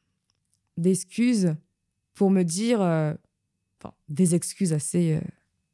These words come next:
bizarres, mais elle m'a dit dans sa lettre d'excuses, « Je suis désolée, Annelise, mais je t'ai harcelée parce que si je ne t'avais pas harcelée, c'est moi qu'on aurait harcelée à ta place. » Et pour les autres personnes qui m'ont harcelée,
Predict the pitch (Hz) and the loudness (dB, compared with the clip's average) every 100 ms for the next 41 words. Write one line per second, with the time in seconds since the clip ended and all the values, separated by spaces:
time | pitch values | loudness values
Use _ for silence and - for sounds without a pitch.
0 | _ _ 156 156 156 202 247 170 156 156 | _ _ -2 0 2 0 0 0 2 2
1 | 156 156 196 190 170 156 160 165 185 - | 2 0 0 2 2 2 0 0 -2 -4
2 | 156 147 - - 233 196 - - - _ | -4 -4 -4 -2 0 0 -2 -20 -20 _
3 | _ _ _ _ _ _ _ _ - - | _ _ _ _ _ _ _ _ -12 -2
4 | 214 220 226 226 240 202 214 185 180 180 | 2 2 2 2 0 0 0 -2 -4 -2
5 | 180 180 208 214 - 196 220 190 - 165 | 0 0 0 -2 -2 -2 -2 -4 -4 -6
6 | 196 202 175 160 196 196 - 185 196 - | -2 0 0 0 -2 -2 -2 0 0 -2
7 | - 208 202 202 185 175 170 180 165 165 | 0 0 0 0 2 0 -2 -2 -2 -2
8 | 156 160 - _ _ _ _ _ _ _ | -6 -6 -8 _ _ _ _ _ _ _
9 | _ _ _ _ - - 202 208 196 233 | _ _ _ _ -12 -4 -2 0 2 0
10 | 240 233 226 226 196 185 175 - 190 226 | -2 -8 -6 -6 -2 -2 -2 -2 -2 -2
11 | - | -4